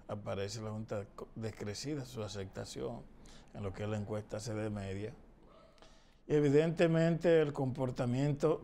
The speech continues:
tú no, tú no sueles distinguir cuál es la diferencia entre un funcionario y dirigente político del P R M, porque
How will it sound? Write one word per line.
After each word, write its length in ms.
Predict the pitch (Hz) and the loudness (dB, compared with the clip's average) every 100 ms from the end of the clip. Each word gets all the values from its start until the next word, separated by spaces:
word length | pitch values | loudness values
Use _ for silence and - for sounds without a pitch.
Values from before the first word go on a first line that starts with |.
| - | 2
tú 120 | 202 | 4
no, 280 | 247 196 - | 6 2 2
tú 100 | 220 | 4
no 140 | 254 240 | 6 4
sueles 480 | - 180 165 131 113 | 6 6 6 4 2
distinguir 760 | 110 - 123 107 107 98 101 - - - | -2 -2 0 2 0 -2 -4 -10 -20 -8
cuál 260 | - 120 135 | 2 4 4
es 380 | 131 - - - - - - - | 2 -2 -8 -14 -20 -20 -20 0
la 160 | 120 | 2
diferencia 500 | 117 110 120 123 113 | 4 2 2 2 0
entre 180 | 113 120 | -2 2
un 80 | 143 | 2
funcionario 800 | 143 151 - 139 156 170 156 156 - - - - - | 2 0 2 0 2 0 -2 -4 -8 -20 -20 -20 -6
y 80 | 113 | -2
dirigente 540 | 101 90 98 98 95 92 | 0 -2 -4 -4 -6 -8
político 680 | 104 92 92 92 107 104 | -6 -4 -4 -6 -8 -6
del 160 | 98 95 | -4 -4
P 180 | 95 104 | -6 -8
R 240 | 104 101 | -8 -8
M, 120 | 98 113 - - | -10 -14 -18 -4
porque 460 | 117 101 - 120 | -2 -2 -4 -10